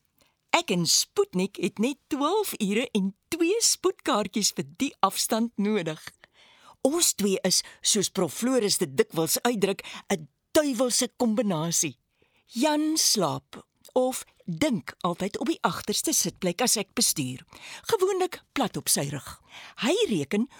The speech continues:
hoe minder hy sien wat aangaan, hoe beter is dit vir sy senuwees. Die prof lees een boek na die ander. Ek sit voet in die hoek. Punt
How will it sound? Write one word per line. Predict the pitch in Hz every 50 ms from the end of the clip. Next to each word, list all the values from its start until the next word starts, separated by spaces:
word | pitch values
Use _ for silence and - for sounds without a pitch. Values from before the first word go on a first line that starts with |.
| - - _ -
hoe | 247
minder | 202 214 226 262 359 415 466 466 427 403 349
hy | 381 370
sien | - - 254 247 240 247 254 247
wat | 196 120 - - -
aangaan, | - 247 269 285 311 - - 359 392 415 - - - _ _ -
hoe | 571 480 330
beter | - 254 240 - - 180 - -
is | - 320 -
dit | - 196 -
vir | - - 330 -
sy | 320 320
senuwees. | - - - 156 139 131 135 135 - 131 - - - - - - - _ _ _ _ _ _ _ _ _ _ -
Die | 185 170 - _ _
prof | - 349 277 214 202 269 - - - - -
lees | 180 175 214 185 170 160 - - -
een | - 247 254 269 277 285 294 302 269 208
boek | 180 170 165 - - -
na | 165 156 151 147 147 147 156
die | 147 214 - -
ander. | 165 139 127 139 131 - - - _ _ _ _ _ _ _ _ _ _ _ _ -
Ek | 370 330 220 - - _ - - _
sit | - - - 175 - - -
voet | - - - - - - 440 392 - - 339
in | 302 302
die | 294 240
hoek. | 180 147 - _ - - _ _ _ _ _ _ _ _ _ _ _ _ _ _ _ _ _ _ -
Punt | 311 311 302 -